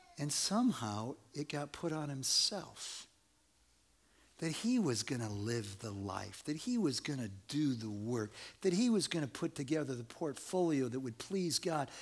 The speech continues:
and put him in a position of prominence and privilege, that he was gonna do it.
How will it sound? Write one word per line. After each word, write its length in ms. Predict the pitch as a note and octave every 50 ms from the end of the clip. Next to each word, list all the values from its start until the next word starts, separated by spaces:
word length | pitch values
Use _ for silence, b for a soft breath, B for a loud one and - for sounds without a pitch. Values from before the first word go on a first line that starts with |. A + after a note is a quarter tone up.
| B B B
and 160 | C#3 B2+ A#2
put 160 | - G3+ F#3+
him 120 | F#3 E3
in 80 | D#3+ C#3+
a 40 | B2+
position 540 | - - C3 G#2+ B2 D#3+ D#3+ - - E3 D3
of 80 | A#2+
prominence 640 | - - - F3+ E3+ E3+ D#3+ D#3 C#3 C3 A#2+ - -
and 140 | B2 A#2 -
privilege, 580 | - - E3+ D#3+ C#3+ B2 A#2 G#2+ G#2+ - - B B B B B B
that 100 | F3+ E3
he 160 | D3+ G3+ A3
was 180 | G#3 G#3+ F#3 -
gonna 240 | - F#3+ F3+ E3 D#3
do 320 | C#3 - G3 B3 A#3+ F3+
it. 80 | C#3